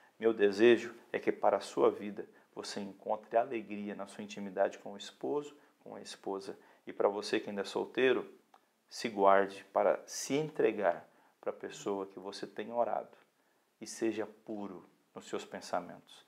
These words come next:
para que o seu relacionamento com Deus seja puro também. Eu fico por aqui, mas antes de terminar, eu quero te pedir, se inscreva no canal, ative as notificações, coloca lá o seu like se você gostou,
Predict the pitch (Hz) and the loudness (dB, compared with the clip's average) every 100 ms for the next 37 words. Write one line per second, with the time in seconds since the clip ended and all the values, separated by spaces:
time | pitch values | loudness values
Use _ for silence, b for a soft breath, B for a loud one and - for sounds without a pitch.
0 | b b - 98 - - 104 131 120 110 | b b -6 -6 -6 -2 0 2 2 0
1 | 107 104 107 - 101 101 123 135 - b | -4 -6 -10 -10 -8 -6 -8 -10 -16 b
2 | b - 104 101 - 101 95 - 95 - | b -10 -8 -8 -10 -12 -10 -12 -12 -16
3 | - _ _ _ b b b b b b | -20 _ _ _ b b b b b b
4 | 143 143 147 139 - 127 107 - - - | 4 6 2 -4 -2 2 2 0 -18 -20
5 | _ _ _ - 120 117 143 156 - - | _ _ _ 6 6 8 6 6 -4 2
6 | 123 120 117 123 147 170 B B B 110 | 4 4 4 8 8 6 B B B -8
7 | 110 120 120 - - 117 101 101 98 _ | 4 4 4 -6 -4 -4 -4 -8 -10 _
8 | _ _ - 131 - 135 139 127 117 - | _ _ -12 -10 0 4 4 4 0 0
9 | 104 117 127 110 101 - 139 123 110 - | 2 6 8 6 4 -6 -6 -2 -2 -2
10 | - 123 117 - - - - 127 127 123 | -8 -4 -4 -4 -4 -4 0 0 0 -2
11 | - B B _ 120 127 127 113 110 120 | -10 B B _ 12 12 12 12 12 12
12 | 113 - 104 98 117 120 - - 101 101 | 10 2 6 10 10 10 4 -4 -4 -2
13 | 101 107 107 - 127 127 | -4 -6 -10 -2 0 0